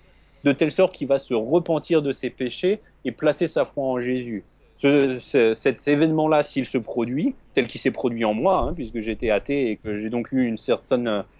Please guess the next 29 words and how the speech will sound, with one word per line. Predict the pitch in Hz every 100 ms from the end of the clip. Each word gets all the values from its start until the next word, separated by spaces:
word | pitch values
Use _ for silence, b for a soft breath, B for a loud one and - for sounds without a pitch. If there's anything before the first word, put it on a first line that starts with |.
| b
série | - - 143 151
d'expériences | 135 123 - 135 139 127
personnelles | 139 - 143 139 139
qui | 127
m'ont | 127 127
mené | 143 151 160 147
à | 117
être | 117 -
chrétien | 113 - 120 143 135
et | 117
donc | 120 120
à | 113
me | 107
repentir | 120 135 131 127 -
de | 127
mes | 127
péchés | 117 123 - 147 147 b b
et | 120
à |
accepter | 123 131 143 120 139
le |
pardon | 120 131 127 127 135
gratuit | 117 113 131 - 147
offert | 131 - 147 131
par | 110
la | 113
foi | 110 127 120
en | 113
Jésus, | 113 120 151